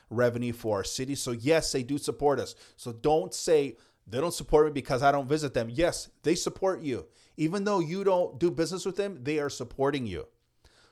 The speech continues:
So let's make a point when they come back. Let's flood them with business. Let's show them our appreciation. And the ones, and the,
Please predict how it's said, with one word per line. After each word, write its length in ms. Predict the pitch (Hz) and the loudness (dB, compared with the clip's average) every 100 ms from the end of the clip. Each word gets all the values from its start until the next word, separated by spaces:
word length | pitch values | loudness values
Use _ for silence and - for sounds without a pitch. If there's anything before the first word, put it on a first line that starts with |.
| _ | _
So 320 | - 131 117 | -6 0 2
let's 400 | 113 127 170 - | 2 0 0 -2
make 200 | 175 170 | -4 -4
a 60 | |
point 380 | 139 151 151 147 - | -6 -2 -2 -4 -8
when 420 | 107 143 170 147 | -2 0 0 2
they 180 | 156 156 | 0 0
come 340 | - 139 135 | -4 -8 -4
back. 540 | 120 127 104 - _ _ _ _ _ _ | -2 -2 -4 -12 _ _ _ _ _ _
Let's 480 | - 101 143 175 - | -12 -2 -2 -2 -8
flood 720 | - - - 127 123 160 135 | -12 -14 -10 -4 2 2 2
them 360 | 107 92 78 60 _ _ _ _ | -6 -6 -10 -20 _ _ _ _
with 260 | 117 90 - | -8 -8 -6
business. 560 | 110 - 92 - - - _ _ _ _ _ _ - | -8 -8 -12 -12 -14 -16 _ _ _ _ _ _ -12
Let's 540 | 104 139 175 - - - | -2 0 0 -4 -10 -10
show 460 | - - 147 165 | -8 2 8 8
them 200 | 170 185 180 | 8 -2 -4
our 320 | 135 143 160 | 0 2 2
appreciation. 880 | 170 - 170 - 143 117 113 131 131 _ - _ - | 0 -2 -4 -2 -2 -2 -4 -10 -12 _ -20 _ -8
And 140 | 135 | -4
the 100 | 135 | -2
ones, 640 | 131 160 233 202 185 - - _ _ _ _ _ _ _ _ _ _ _ _ _ - | 0 0 0 0 -4 -8 -12 _ _ _ _ _ _ _ _ _ _ _ _ _ -6
and 200 | 139 131 | -4 0
the, 160 | 131 | -2